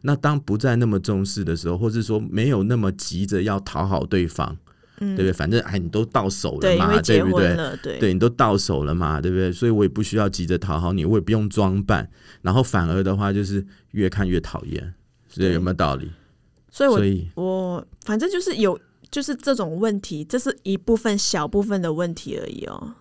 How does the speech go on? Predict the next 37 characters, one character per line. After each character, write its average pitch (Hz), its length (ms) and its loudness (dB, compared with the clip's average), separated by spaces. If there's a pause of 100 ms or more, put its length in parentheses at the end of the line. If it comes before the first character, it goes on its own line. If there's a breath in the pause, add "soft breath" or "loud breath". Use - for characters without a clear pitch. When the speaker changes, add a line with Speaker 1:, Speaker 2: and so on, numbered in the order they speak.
(200)
Speaker 2:
像 277 300 0
我 185 160 -4
最 254 160 -6
近 254 160 0
看 254 160 0
到 226 120 2
了 208 80 2
一 - 20 0
本 170 180 -4
书， 175 300 -4
那 196 140 -2
个 180 80 -4
书 196 200 -4
名 175 160 -6
是 175 220 -6 (120)
《已 160 180 -6
婚 185 200 -4
是 185 160 -4
种 - 220 -12 (100)
病》。 - 140 -6 (460)
Speaker 1:
嗯。 85 340 0 (380 loud breath)
Speaker 2:
对， - 240 -6
里 190 140 -2
面 240 160 2
就 262 80 -2
有 190 100 2
说 202 180 -4
到 202 160 -2
一 190 60 -2
句 196 140 -6
非 196 200 -4
常 175 220 -6
有 - 160 -10
意 156 160 -6
思 - 240 -6
的 - 100 -12
话， - 160 -12